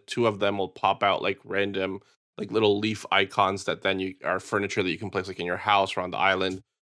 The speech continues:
I was like, things like that, but I was like, I don't fully remember everything. Or it's like I hit a, a rock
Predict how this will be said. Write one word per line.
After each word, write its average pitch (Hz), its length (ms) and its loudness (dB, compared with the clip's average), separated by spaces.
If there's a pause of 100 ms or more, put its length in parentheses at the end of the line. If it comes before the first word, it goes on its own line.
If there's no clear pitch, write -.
(140)
I 117 80 6
was 110 80 4
like, 113 160 0
things 135 240 2
like 123 160 2
that, 113 340 6
but 110 80 4
I 113 80 6
was 110 80 0
like, 113 160 -2
I 120 80 6
don't 143 160 4
fully 143 300 4
remember 107 500 4
everything. 101 400 2
Or 101 100 4
it's 101 120 -2
like 104 80 2
I 104 100 4
hit 113 220 2
a, 104 240 4
a 104 80 4
rock 101 360 6